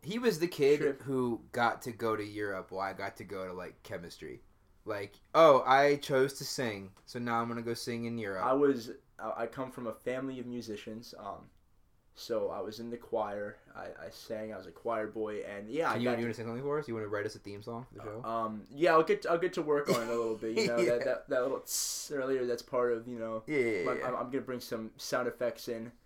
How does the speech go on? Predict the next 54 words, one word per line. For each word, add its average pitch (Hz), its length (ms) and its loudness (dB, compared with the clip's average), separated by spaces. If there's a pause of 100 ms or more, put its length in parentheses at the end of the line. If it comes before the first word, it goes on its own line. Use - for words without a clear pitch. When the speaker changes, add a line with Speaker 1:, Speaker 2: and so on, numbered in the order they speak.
(120)
Speaker 1:
He's 139 220 -6
gonna 151 180 2
write 127 240 4
the 117 100 0
opening 98 300 -4
for - 80 -14
this 95 160 -6
show. 98 260 -4
Speaker 2:
Yeah, 107 280 0
yeah, 87 260 -10
so, 113 280 0
uh, 104 260 -4
Speaker 1:
It'll 104 120 -14
be 110 80 -8
Speaker 2:
stay 127 140 0
Speaker 1:
his - 80 -2
Speaker 2:
tuned 123 200 -2
for - 40 -2
Speaker 1:
voice. 110 100 -4
Speaker 2:
that. 92 220 -6 (640)
It'll 113 120 -10
just 110 220 -8
be 107 120 -6
me. 92 180 -12 (500)
Speaker 1:
It'll 95 140 -10
be 101 80 -12
him 107 160 -10
singing. 143 300 -8
It's - 80 -12
Speaker 2:
Heartburn, 92 160 -8
Speaker 1:
beautiful. 90 460 -8
Speaker 2:
the - 60 -10
podcast. - 760 -18 (460)
Speaker 1:
Oh, 95 40 -12
yeah, 90 160 -6
we'll 101 120 -6
work, 110 300 -2
we'll, 110 200 -2
we'll 117 180 -4
workshop 110 380 -2
some 98 120 -14
stuff. - 240 -2
But 135 80 0
yeah, 180 100 6
Speaker 2:
Yeah, 131 80 2
Speaker 1:
so 143 80 8
Speaker 2:
yeah, 170 120 10
Speaker 1:
anyway, 208 180 10
Speaker 2:
yeah, 208 60 12
Speaker 1:
you 160 60 8 (280)
Speaker 2:
yeah. - 80 12
Speaker 1:
went - 100 12 (140)
Speaker 2:
<laughs> 151 180 -6
Yeah, 202 180 12